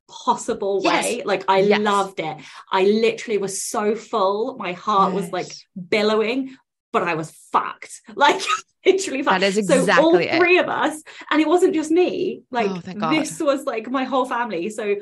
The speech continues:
Speaker 1: all three of us went back to our B and B, and we put headphones on, and none of us spoke to each other for, like, three hours.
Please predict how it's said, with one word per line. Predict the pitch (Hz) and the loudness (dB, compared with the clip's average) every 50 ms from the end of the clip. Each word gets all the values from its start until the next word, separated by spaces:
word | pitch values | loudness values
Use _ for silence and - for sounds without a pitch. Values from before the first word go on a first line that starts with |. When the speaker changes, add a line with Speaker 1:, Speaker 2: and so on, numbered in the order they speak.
| - _ | -8 _
Speaker 1:
all | - 277 302 302 302 | -4 -4 -4 -4 -6
three | 285 294 311 320 | -6 -4 -4 -4
of | - | -2
us | 214 190 190 190 | -2 -6 -6 -4
went | 208 226 220 208 | -6 -6 -6 -2
back | 208 240 226 - - _ | -2 -4 -4 -4 -8 _
to | - - 240 214 - | -12 -10 -8 -8 -6
our | - 190 202 202 202 | -4 -4 -4 -4 -2
B | 190 208 202 208 196 | -2 0 -2 0 -2
and | 190 196 202 | -4 -4 -4
B, | 214 214 190 151 131 156 185 190 - - _ _ _ _ _ _ _ _ | -2 -2 -2 -2 -4 -6 -8 -10 -12 -18 _ _ _ _ _ _ _ _
and | 220 220 226 | -4 -2 -2
we | 226 220 | -4 -4
put | 226 254 254 262 | -4 -4 -4 -2
headphones | 214 240 240 226 - - 190 180 185 190 180 | -2 -2 -2 -2 -2 -2 0 0 0 0 0
on, | 180 165 165 170 175 - | -2 -2 -2 -4 -6 -8
and | 170 170 175 175 | -10 -10 -6 -4
none | 180 208 202 208 | -2 0 0 0
of | 202 | 0
us | 208 208 208 | -2 -2 -4
spoke | - - 185 175 180 | -4 -4 -4 -4 -4
to | - 208 | -4 -6
each | 185 180 - | -6 -2 0
other | 269 262 262 262 254 262 | -2 0 0 0 -4 -2
for, | - 277 - | -2 -4 -6
like, | - 190 370 - _ | -6 -8 -12 -12 _
three | - 392 240 202 - | -2 0 0 0 0
hours. | 208 190 143 - - 320 339 339 - - | 0 -2 -2 2 2 0 0 0 -4 -10